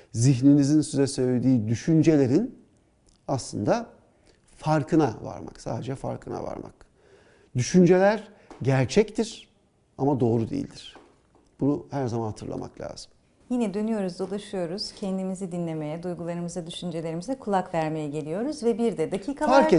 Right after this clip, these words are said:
Speaker 1: etmeye, kulak vermeye demeyin.
Speaker 2: Ha, evet,
Speaker 1: Çünkü kulak
Speaker 2: fark
Speaker 1: verdiğimiz
Speaker 2: ederek,
Speaker 1: zaman
Speaker 2: doğru.
Speaker 1: o düşünce bize der ki, "Git dolabı aç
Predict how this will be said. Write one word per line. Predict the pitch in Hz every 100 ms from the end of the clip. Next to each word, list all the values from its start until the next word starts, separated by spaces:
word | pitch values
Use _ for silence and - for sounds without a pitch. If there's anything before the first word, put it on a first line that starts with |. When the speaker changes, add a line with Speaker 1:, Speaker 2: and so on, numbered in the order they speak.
| -
Speaker 1:
etmeye, | 127 117 110
kulak | 156 208 208
vermeye | 190 180 185 185
demeyin. | 196 196 139
Speaker 2:
Ha, | -
evet, |
Speaker 1:
Çünkü | 185 -
kulak | - 214
Speaker 2:
fark | 220
Speaker 1:
verdiğimiz | 208 196 190 208
Speaker 2:
ederek, | 247
Speaker 1:
zaman | 226 165 185
Speaker 2:
doğru. | 185 165 151
Speaker 1:
o | 165
düşünce | 160 175 190 202
bize | 180 190
der | 233 226
ki, | - 214 - - 147
"Git | 208 220 - -
dolabı | 165 170 170
aç | 208 - -